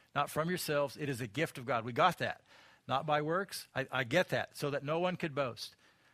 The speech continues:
Here's what I want you to see, verse ten. "For we are God's workmanship," remember, he did the work, "created in Christ, given a new nature, born again," Je-, created in Christ Jesus, what? "Purpose to do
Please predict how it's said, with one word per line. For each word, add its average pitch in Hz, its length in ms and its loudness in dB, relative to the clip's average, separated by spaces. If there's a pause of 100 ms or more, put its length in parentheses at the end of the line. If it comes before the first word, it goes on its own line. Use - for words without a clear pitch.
(520)
Here's 147 200 -4
what 147 100 2
I - 20 0
want 143 200 -2
you 151 60 -4
to 131 80 -6
see, 135 160 -2
verse 117 200 -6
ten. 107 220 -6
"For 139 260 -4
we 131 240 -2
are 131 140 0
God's 139 400 2
workmanship," 147 600 -4
remember, 139 220 -8
he 135 220 -8
did 151 160 -2
the 170 80 -2
work, 156 320 -2 (600)
"created 151 420 -2
in 202 120 0
Christ, 147 440 2
given 135 200 -4
a 131 40 -4
new 160 140 -4
nature, 160 360 -2
born 139 240 -4
again," 170 380 0 (840)
Je-, 120 200 -10 (1040)
created 156 320 0
in 160 100 -2
Christ 175 320 0
Jesus, 151 460 -4 (160)
what? 175 340 2 (380)
"Purpose 196 520 -2 (400)
to 135 220 -6
do 165 640 -2